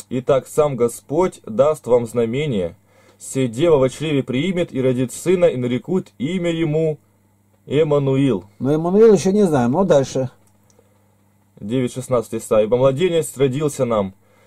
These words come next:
Speaker 1: сын дан нам, владычество на раменах его, и нарекут имя ему Чудный, Советник, Бог Крепкий,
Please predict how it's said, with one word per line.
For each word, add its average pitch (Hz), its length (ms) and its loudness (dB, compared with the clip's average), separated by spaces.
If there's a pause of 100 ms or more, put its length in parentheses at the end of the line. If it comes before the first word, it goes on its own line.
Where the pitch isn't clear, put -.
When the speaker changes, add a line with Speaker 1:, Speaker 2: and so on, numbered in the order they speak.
(100)
Speaker 1:
сын 175 400 -4
дан 135 240 2
нам, 101 320 -2
владычество 131 720 0
на 120 140 2
раменах 131 440 0
его, 110 360 0 (240)
и - 60 -12
нарекут 117 460 -4
имя 170 300 -2
ему 143 420 -2
Чудный, 123 600 -4
Советник, 110 840 -2
Бог 110 420 -2
Крепкий, 113 600 -6